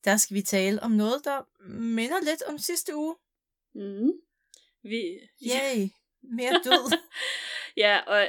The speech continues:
Speaker 2: og som, altså, som jeg skrev på Facebook forleden, altså, så kan det jo godt være, at der er nogen, som i disse tider, øh, bare tænker, "Jeg magter ikke at høre mere om sygdom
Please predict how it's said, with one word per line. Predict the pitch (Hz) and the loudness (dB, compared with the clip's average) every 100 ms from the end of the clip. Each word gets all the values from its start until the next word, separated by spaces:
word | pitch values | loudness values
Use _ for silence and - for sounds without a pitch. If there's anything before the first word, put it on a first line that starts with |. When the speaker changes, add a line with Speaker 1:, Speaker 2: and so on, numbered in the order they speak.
| - | 2
Speaker 2:
og | 208 214 | -2 0
som, | 233 208 202 196 - | 0 0 0 -10 -8
altså, | 208 196 196 - - - _ _ _ _ - - | -6 -6 -6 -14 -20 -20 _ _ _ _ -8 -4
som | 220 | 0
jeg | 214 | 0
skrev | 208 226 220 | 2 2 2
på | 254 | 0
Facebook | 247 208 220 247 - | 0 0 -2 -6 -4
forleden, | 226 220 196 185 - | -2 -2 -4 -6 -4
altså, | 208 220 | -4 -4
så | - 226 | -8 -6
kan | - 226 | -4 -4
det | |
jo | 220 | -2
godt | 240 247 | 0 4
være, | 269 | 4
at | 254 | 4
der | 233 | 0
er | |
nogen, | 226 226 247 | -2 -4 -2
som | 277 247 - | -2 -4 -6
i | 226 220 | -10 -8
disse | 233 254 - | -8 -10 -6
tider, | 254 233 247 254 - - - _ - | -6 -2 -2 -2 -10 -20 -20 _ -6
øh, | 196 220 | -4 -2
bare | 196 208 | -2 -2
tænker, | 233 214 214 - | -4 -4 -4 -2
"Jeg | 208 202 | -2 0
magter | 208 208 180 | 0 0 -4
ikke | 190 | -4
at | 196 | -6
høre | 202 | -6
mere | 190 180 | -6 -8
om | 185 170 | -10 -12
sygdom | - 180 170 | -10 -8 -6